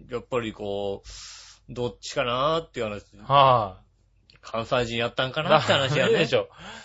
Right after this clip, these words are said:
Speaker 1: ダメじゃん。あそこから西には行かんでしょ、だって。
Speaker 2: うわー。
Speaker 1: 大気の流れ的に、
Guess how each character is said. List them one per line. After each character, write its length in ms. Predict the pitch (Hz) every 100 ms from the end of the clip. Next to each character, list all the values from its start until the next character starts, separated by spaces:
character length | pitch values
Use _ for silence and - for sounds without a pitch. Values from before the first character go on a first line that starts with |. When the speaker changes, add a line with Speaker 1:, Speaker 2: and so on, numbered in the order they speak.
| - -
Speaker 1:
ダ 120 | 190
メ 80 | 220
じ 60 |
ゃ 120 | 147
ん。 40 | 135
あ 60 |
そ 160 | 151 240
こ 40 |
か 120 | 240 277
ら 80 |
西 340 | 262 208 202 262
に 140 | 294
は 80 | 254
行 160 | 143 127
か 200 | 214 294
ん 100 | 254
で 100 | 151
し 100 | 127
ょ、 80 |
だ 120 | 120 120
っ 120 | -
て。 360 | - 120 120 -
Speaker 2:
う 20 | 202
わ 680 | 196 196 196 196 208 214
ー。 40 | 185 -
Speaker 1:
大 320 | 160 160 151
気 140 | -
の 140 | 120 113
流 260 | 135 143
れ 100 | 139
的 300 | 135 139 123
に、 320 | 139 156 156